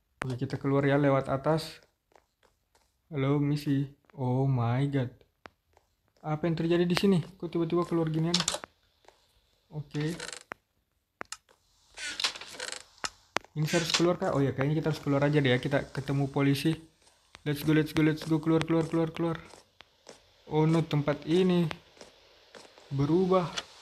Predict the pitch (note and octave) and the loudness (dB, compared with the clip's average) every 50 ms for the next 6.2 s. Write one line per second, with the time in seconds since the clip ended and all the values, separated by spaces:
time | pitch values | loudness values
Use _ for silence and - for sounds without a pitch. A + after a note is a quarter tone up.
0 | - - - - - - - - - - - - - - - - - - - - | -20 -20 -20 -20 -20 -20 -20 -20 -20 -20 -20 -20 -14 -12 -12 -12 -10 -12 -12 -10
1 | - - - - - - - - - - - - - - - - - - - - | -8 -10 -8 -8 -10 -10 -10 0 2 2 2 2 -6 -18 -20 -20 -20 -20 -20 -20
2 | - - - - - - - - - - - - - - - D3+ D3 C#3 C3+ C#3 | -20 -20 -20 -20 -20 -20 -20 -20 -20 -20 -20 -20 -20 -16 -8 -4 -4 -2 0 2
3 | C3+ C3+ C#3 C3+ C#3 D3+ D3+ C#3+ C#3+ C#3+ C#3 C#3 C#3 C#3 C#3 - - _ _ _ | 2 2 2 2 2 0 0 2 4 4 4 4 2 2 -2 -4 -10 _ _ _
4 | - - - _ _ _ _ _ _ _ _ _ _ - - - _ _ _ _ | -20 -20 -20 _ _ _ _ _ _ _ _ _ _ -20 -20 -20 _ _ _ _
5 | _ _ _ _ _ _ _ _ _ _ _ _ - C3 - C3+ - C#3 C#3 C#3+ | _ _ _ _ _ _ _ _ _ _ _ _ -16 -12 -12 -8 -4 -2 0 0
6 | D3+ D#3+ E3+ | 0 0 -2